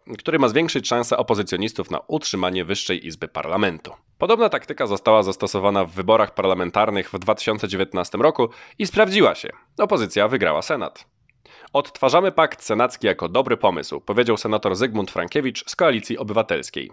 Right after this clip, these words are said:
„Przed nami wybory, które będą najważniejsze od tysiąc dziewięćset osiemdziesiątego dziewiątego roku”,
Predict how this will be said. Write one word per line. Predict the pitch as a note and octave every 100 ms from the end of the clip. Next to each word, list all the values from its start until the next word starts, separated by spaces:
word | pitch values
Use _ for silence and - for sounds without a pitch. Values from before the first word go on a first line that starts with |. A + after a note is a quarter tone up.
| _ _ _ -
„Przed | - A2
nami | B2 A2+
wybory, | G2+ C3 D3
które | - -
będą | G2 G#2 F#2+
najważniejsze | G2+ D#3+ C3+ G#2+ G#2+ -
od | E2+ -
tysiąc | D#3+ C#3+ G#2+
dziewięćset | F2+ G#2+ G2 G2+ -
osiemdziesiątego | C#3+ A2 - F#2+ D#2+ D#2+
dziewiątego | E2 D#2 F#2 B2
roku”, | G#2+ -